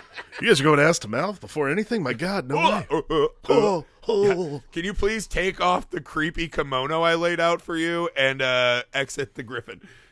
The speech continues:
Speaker 2: No. This is actually a primed for remake movie right here.
Speaker 1: They're trying to. I read, I,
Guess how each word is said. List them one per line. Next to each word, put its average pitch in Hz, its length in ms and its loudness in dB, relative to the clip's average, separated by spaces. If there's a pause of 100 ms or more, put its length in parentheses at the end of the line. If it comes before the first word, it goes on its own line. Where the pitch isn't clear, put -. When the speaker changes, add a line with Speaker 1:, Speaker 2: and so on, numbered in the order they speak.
Speaker 2:
No. 135 240 0 (1700)
This 185 240 -4
is 185 120 -6
actually 147 380 0
a 117 80 0
primed 117 520 0
for 110 180 -8
remake 101 500 -6
movie 87 320 -12
right 80 260 -8
here. 78 280 -14 (880)
Speaker 1:
They're 117 140 -4
trying 123 420 0
to. 87 300 -12 (100)
I 127 100 4
read, 131 260 4
I, 120 120 -4